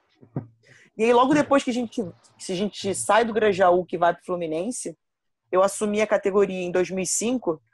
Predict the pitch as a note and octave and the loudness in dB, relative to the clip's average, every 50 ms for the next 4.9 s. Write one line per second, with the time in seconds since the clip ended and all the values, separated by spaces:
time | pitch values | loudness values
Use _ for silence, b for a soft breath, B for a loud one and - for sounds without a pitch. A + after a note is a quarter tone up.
0 | _ _ _ _ _ _ _ - - F3 F#3+ F#3+ - - G3 F#3+ F#3+ F#3+ - G#3 | _ _ _ _ _ _ _ -4 0 2 2 2 0 -2 -4 -4 -4 -4 -2 -2
1 | - G3+ F3+ G3+ G3 F3+ F#3 F#3 - - F3+ E3 G3+ - _ - F#3 E3+ F3 F#3 | -2 0 2 2 2 2 0 -2 -4 -4 -6 -6 -8 -4 _ 0 2 4 6 4
2 | G#3+ A3 G3+ - - F#3+ E3+ F3+ D3 F3+ F3+ F#3 E3 - - E3 F3 F3+ _ - | 4 2 -2 -6 -6 -4 -4 0 4 4 4 4 4 0 -6 -8 -8 -4 _ 0
3 | E3 F3 G#3 B3 A#3+ A3+ G3+ F#3+ F#3 F#3+ - _ _ _ _ _ _ _ _ - | 2 4 4 4 4 2 0 0 0 -2 -4 _ _ _ _ _ _ _ _ -6
4 | D#3 E3 E3 E3+ E3 - F#3 E3+ E3+ - - - F3 F#3 G#3 A3+ A#3+ | -6 -4 -4 -6 0 2 2 2 2 2 2 4 4 4 4 2 0